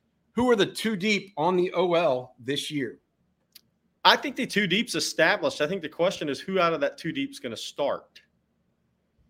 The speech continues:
Speaker 1: I think that's fair. So, so let's talk about that a little bit,
Speaker 2: Yep.
Speaker 1: because I think this is a fair question, right?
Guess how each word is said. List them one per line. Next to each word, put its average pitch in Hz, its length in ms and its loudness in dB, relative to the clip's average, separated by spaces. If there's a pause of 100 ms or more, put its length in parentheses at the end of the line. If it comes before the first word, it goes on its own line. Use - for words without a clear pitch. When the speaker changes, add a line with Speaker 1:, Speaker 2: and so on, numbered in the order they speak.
(540)
Speaker 1:
I 110 120 -4
think 143 160 0
that's 160 220 2
fair. 156 240 4
So, 208 260 2 (140)
so 233 140 6
let's 254 320 4
talk 240 260 6
about 160 220 6
that 151 120 4
a 139 40 0
little 135 200 -2
bit, 117 160 0
Speaker 2:
Yep. - 20 -2
Speaker 1:
because 147 160 8
I 156 80 4
think 185 200 -6
this 196 180 -2
is 147 120 -10
a 143 60 0
fair 151 320 0
question, 131 500 -2
right? 120 340 -2